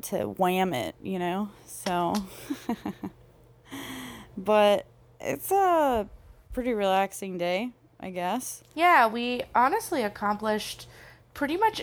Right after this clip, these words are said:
Speaker 2: everything we wanted to do at Hollywood Studios, um, by, like, two, two or three P M.
Speaker 1: Yeah.
Speaker 2: Um,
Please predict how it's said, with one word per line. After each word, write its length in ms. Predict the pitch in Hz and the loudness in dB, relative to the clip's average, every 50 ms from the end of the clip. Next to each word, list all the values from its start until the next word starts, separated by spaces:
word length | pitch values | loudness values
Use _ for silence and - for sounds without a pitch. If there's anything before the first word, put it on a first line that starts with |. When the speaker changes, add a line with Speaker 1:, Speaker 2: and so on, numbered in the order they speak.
| - - | 0 2
Speaker 2:
everything 540 | 190 190 180 214 226 226 220 - 247 226 226 | 2 2 4 2 -2 -2 -2 -4 -4 -2 -2
we 100 | 220 214 | -2 0
wanted 300 | 202 196 196 196 196 190 | 0 0 0 0 -2 -4
to 80 | 202 | -6
do 220 | 190 175 185 180 180 | -6 -4 -4 -2 -2
at 60 | 180 | -2
Hollywood 460 | 180 175 175 170 175 175 175 170 170 | 2 2 2 2 2 -2 -4 -4 -6
Studios, 760 | - - - 185 175 175 175 175 170 170 165 165 165 165 - - - - - - - - - - _ _ - - | -6 -8 -8 -6 -6 -2 0 0 2 2 2 0 -2 -4 -8 -14 -18 -20 -20 -20 -20 -20 -20 -20 _ _ -16 -4
um, 560 | - 180 175 165 160 160 156 156 151 160 175 - - - - - - | 0 2 4 4 4 4 2 0 -2 -8 -10 -12 -16 -20 -20 -10 0
by, 180 | - 202 202 208 | 2 4 4 4
like, 200 | 208 208 202 - | 2 0 -2 -2
two, 200 | - - 269 269 - - - - | -4 -4 -4 -4 -4 -12 -14 -10
two 260 | - - 247 247 247 | -6 -4 -2 0 2
or 120 | 262 269 262 | 2 0 0
three 240 | 262 - 247 240 233 | -2 -4 -6 -6 -6
P 200 | - - 233 226 | -6 -6 -8 -6
M. 340 | 220 226 240 269 294 311 320 - - - - - - - - - - - - - - | -4 -4 -4 -6 -6 -8 -12 -16 -20 -20 -20 -20 -20 -20 -20 -20 -20 -20 -20 -10 0
Speaker 1:
Yeah. 460 | 196 214 208 202 185 190 190 190 190 | 4 6 6 6 6 6 4 4 4
Speaker 2:
Um, 100 | 190 196 | 2 0